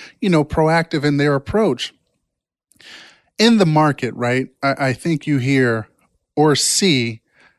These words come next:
and experience a lot of people saying, <sighs> "Well, I guess I'll just wait. I'll just wait till it comes back around."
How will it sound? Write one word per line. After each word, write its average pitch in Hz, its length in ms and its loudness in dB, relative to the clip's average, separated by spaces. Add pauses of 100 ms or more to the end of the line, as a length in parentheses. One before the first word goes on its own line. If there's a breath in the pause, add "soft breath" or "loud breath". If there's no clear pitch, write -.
(160 soft breath)
and 147 80 2
experience 139 840 0
a 131 60 -2
lot 139 220 2
of 135 120 -4
people 143 340 -4
saying, 127 560 -2 (1300 loud breath)
<sighs> - 40 -14 (540 loud breath)
"Well, 151 380 2 (500 loud breath)
I 139 80 -6
guess 165 220 0
I'll 143 100 0
just 131 300 -4
wait. 117 580 -6 (1200)
I'll 143 140 -2
just 156 220 -2
wait 151 340 0
till 135 160 -4
it 123 100 -6
comes 127 260 -4
back 120 300 -4
around." 110 440 -6